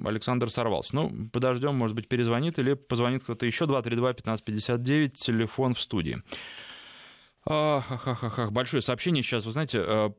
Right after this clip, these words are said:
прочитаю, когда буду, э, говорить со следующим с-, нет, э, мне по-, м, пишут, что нет, нет пока Александра. Но хотелось бы все-таки, э, от владельцев Лексуса услышать, э, какой-то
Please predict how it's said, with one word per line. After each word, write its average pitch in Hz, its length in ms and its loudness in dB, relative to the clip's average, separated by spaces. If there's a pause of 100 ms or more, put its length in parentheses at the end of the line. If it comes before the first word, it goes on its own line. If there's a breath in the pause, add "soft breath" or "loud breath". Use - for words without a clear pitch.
(200)
прочитаю, 123 540 2
когда 110 300 0
буду, 113 400 0
э, 104 300 2
говорить 110 440 2
со 101 140 -2
следующим 110 500 0
с-, - 100 -8
нет, 107 220 2
э, 95 260 0
мне 107 220 2
по-, 101 260 -4 (220)
м, 104 180 2
пишут, - 320 -4
что - 240 -2
нет, 104 380 4
нет 95 220 2
пока 87 280 -2
Александра. 135 460 0
Но 156 200 2 (320 loud breath)
хотелось 151 480 2
бы 135 120 2
все-таки, 143 380 0
э, 110 100 2
от 104 680 0
владельцев 139 800 -2
Лексуса 131 600 0
услышать, 90 800 -2
э, 85 460 0
какой-то 104 480 -2